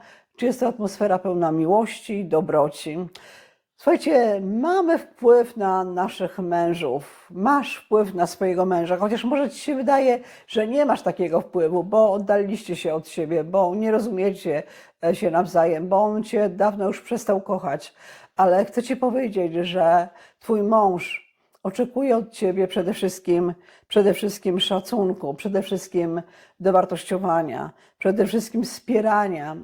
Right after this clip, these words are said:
zrozumienia i doceniania. Spróbuj wprowadzić jakąś taką drobną zmianę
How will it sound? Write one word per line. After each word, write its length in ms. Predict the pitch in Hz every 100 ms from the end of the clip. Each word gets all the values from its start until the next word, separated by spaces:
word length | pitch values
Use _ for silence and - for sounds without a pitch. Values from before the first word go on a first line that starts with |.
| -
zrozumienia 1000 | 165 202 208 202 196 196 196 175 165 160
i 400 | - 175 160 151
doceniania. 840 | 170 190 190 170 170 165 156 143 - - _
Spróbuj 360 | - 359 392
wprowadzić 520 | - - 254 269 202 202
jakąś 280 | 202 233
taką 320 | - 190 196 196
drobną 460 | 196 214 190 185
zmianę 720 | 170 190 190 175 165 156 170